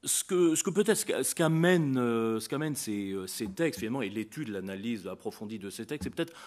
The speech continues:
un renforcement, finalement, de la, de la sunna. C'est-à-dire que ce sont, je, si, si, si je devais me battre, euh, pour quelque chose, ce serait de les faire rentrer dans le cadre des textes, justement, de la tradition, hein, euh,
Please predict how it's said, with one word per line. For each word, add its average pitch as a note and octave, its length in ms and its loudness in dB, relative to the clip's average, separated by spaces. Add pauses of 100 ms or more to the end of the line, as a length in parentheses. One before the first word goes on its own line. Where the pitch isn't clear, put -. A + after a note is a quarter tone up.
un G#2 100 -4
renforcement, A#2 680 -4
finalement, F#2 400 -10
de F2 100 -10
la, F2 200 -10
de F#2 100 -12
la F#2 100 -12
sunna. G#2+ 380 -8
C'est-à-dire A#2+ 260 -8
que - 60 -20
ce B2+ 100 -12
sont, C3+ 160 -6 (320)
je, G2+ 380 -8
si, A2+ 180 -8
si, G2 240 -10
si B2+ 180 -6
je A2 60 -10
devais C3 180 -2
me A#2+ 140 2
battre, A2 440 -2
euh, F#2+ 160 -2
pour G#2+ 160 -8
quelque A#2+ 220 -4
chose, F3 160 -4
ce B2 80 -6
serait A#2+ 160 -6
de G#2 60 -8
les A2 60 -4
faire G2+ 160 -6
rentrer C#3 500 -6
dans A#2+ 160 -6
le A2+ 140 -6
cadre B2+ 340 -8
des G2+ 120 -12
textes, - 340 -10 (180)
justement, G#2+ 380 -8
de F#2+ 80 -10
la F2+ 80 -12
tradition, - 580 -4 (380)
hein, G2 340 -6
euh, F#2+ 60 -12